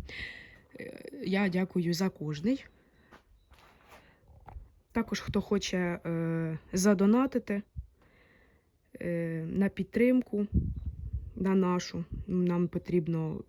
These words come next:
рулон плівки купити, е,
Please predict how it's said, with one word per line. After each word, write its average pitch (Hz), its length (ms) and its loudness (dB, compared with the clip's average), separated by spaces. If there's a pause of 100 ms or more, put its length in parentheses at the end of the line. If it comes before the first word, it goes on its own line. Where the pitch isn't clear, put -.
(100)
рулон 170 480 -2
плівки 240 420 2
купити, 202 500 -2 (680)
е, 165 460 -4